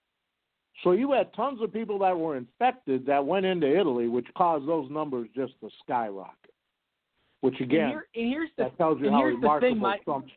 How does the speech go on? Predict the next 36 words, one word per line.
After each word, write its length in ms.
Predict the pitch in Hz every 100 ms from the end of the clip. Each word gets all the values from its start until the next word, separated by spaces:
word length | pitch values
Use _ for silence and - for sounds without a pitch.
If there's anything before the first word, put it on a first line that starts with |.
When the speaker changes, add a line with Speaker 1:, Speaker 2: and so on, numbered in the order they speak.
| -
Speaker 1:
travel 340 | 170 156 131
ban 260 | 117 110 104
was. 260 | 107 95 90 _ _ _ _
Speaker 2:
And, 120 | 196
Michael, 260 | 208 269 165
Speaker 1:
Go 40 |
ahead. 120 | 156 269
Speaker 2:
here's 160 | 277
the 80 | 220 -
thing. 240 | 262 226 196
Everybody, 600 | 202 220 269 269 269 254 - _
here's 240 | 247 277
what 180 | 240 196
bothers 420 | 214 214 196 175 160
me, 320 | 202 160 101 _ _ -
is 140 | 170
that 160 | 180 -
everybody 840 | 196 208 269 254 220 214 208 196 - _ _
wants 240 | 180 190 -
to 100 | 196 - _
analyze 680 | 196 202 214 196 180 170 170 147 _ _ 160
the 160 | 156 180
whole 380 | - 185 202 190 -
corona 400 | 175 180 190 180
thing 260 | 175 156
just 180 | 143 180 127
ba-, 160 | 180 185 - _
in 80 | 190
a 20 |
lot 220 | 190 220
of 80 | 247
ways 160 | 196 180 147
based 260 | 180 151
off 140 | 180 160
Italy 400 | 160 175 156 131 123
because, 320 | 143 165